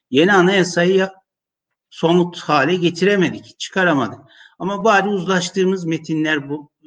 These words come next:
yasalaştıralım diye çağrı yaptı ve onu da yapamadık. Uzlaştığımız bir metni yasaya dönüştürme iradesi koymaktan, e, siyasi partilerimiz kaçındılar. E, niye uzlaştınız o zaman?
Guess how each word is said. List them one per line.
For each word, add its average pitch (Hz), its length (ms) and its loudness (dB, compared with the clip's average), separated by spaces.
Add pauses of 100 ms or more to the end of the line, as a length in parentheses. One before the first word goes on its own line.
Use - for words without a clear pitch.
(140)
yasalaştıralım 131 1120 -4
diye 117 160 -10
çağrı 165 340 0
yaptı 196 480 -6 (360)
ve 117 60 -2
onu 139 320 -2
da 202 100 0
yapamadık. 120 500 -6 (240)
Uzlaştığımız 151 1000 2
bir 147 120 0
metni 139 600 2 (320)
yasaya 143 600 0
dönüştürme 139 680 0
iradesi 127 540 -2 (120)
koymaktan, 165 800 0 (500)
e, 120 180 -8
siyasi 160 480 -4
partilerimiz 143 720 -4
kaçındılar. 170 720 -6 (180)
E, 120 100 -8
niye 160 260 4
uzlaştınız 165 720 0
o 131 80 0
zaman? 135 360 -6